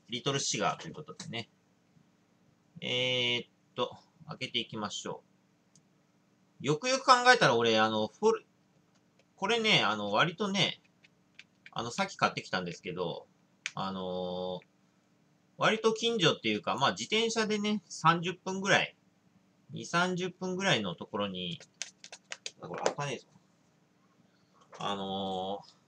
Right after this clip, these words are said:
ー、手巻きタバコ売ってる場所がありまして、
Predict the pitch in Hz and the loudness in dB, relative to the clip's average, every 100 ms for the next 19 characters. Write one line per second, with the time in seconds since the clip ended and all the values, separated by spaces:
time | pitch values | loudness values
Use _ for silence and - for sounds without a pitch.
0 | _ _ _ - - - - _ _ _ | _ _ _ -2 -2 -8 -16 _ _ _
1 | _ _ - 160 214 - 254 220 - 120 | _ _ -2 0 0 4 4 4 0 -2
2 | - 151 147 147 143 147 143 143 135 110 | -2 -2 0 2 2 0 0 -2 -4 0
3 | 135 160 156 101 107 131 135 135 - - | 0 2 2 4 2 -2 -4 -4 -6 -2
4 | 101 87 | 0 0